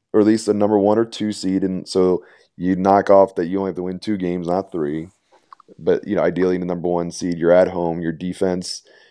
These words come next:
you know, the defensive line has been deep all year, so that will continue to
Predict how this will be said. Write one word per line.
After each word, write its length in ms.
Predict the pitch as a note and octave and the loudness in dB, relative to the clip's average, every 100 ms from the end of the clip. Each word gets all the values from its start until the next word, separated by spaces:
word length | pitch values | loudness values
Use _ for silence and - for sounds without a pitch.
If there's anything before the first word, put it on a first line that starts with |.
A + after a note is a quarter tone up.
| _ | _
you 100 | F2 | -4
know, 120 | D#2 | -2
the 100 | D2+ | -2
defensive 420 | E2+ G2 G2+ F2+ F2+ | -4 -2 -2 0 2
line 400 | F2+ F2+ F2+ F#2 - | 2 2 -2 -6 -6
has 380 | F#2 E2+ D#2 | -4 -4 -8
been 360 | - _ G2 F2 | -18 _ -6 -4
deep 280 | F2 F#2 F#2 | -4 -2 4
all 180 | F#2 F2+ | 4 4
year, 400 | D#2+ D#2+ F2+ F2+ | 2 2 2 0
so 600 | - F2 E2 E2 D2 - | 0 2 2 0 -2 -6
that 400 | D#2+ D2+ F2 E2+ | -10 0 2 2
will 140 | F#2 | -2
continue 440 | F#2 F#2+ - F#2+ F#2 | -6 -10 -10 -8 -4
to 200 | F#2 | -4